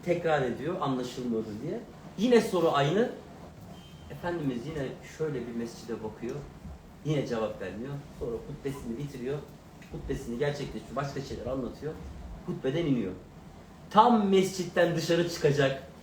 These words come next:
yemyeşil elbisesiyle bir yiğit geliyor.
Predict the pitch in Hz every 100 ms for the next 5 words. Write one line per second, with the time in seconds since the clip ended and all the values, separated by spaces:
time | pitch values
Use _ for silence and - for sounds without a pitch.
0 | - - - 120 151 160 156 143 143 139
1 | 143 139 135 - 131 - 135 127 120 127
2 | 117 123 139 - 110 87 85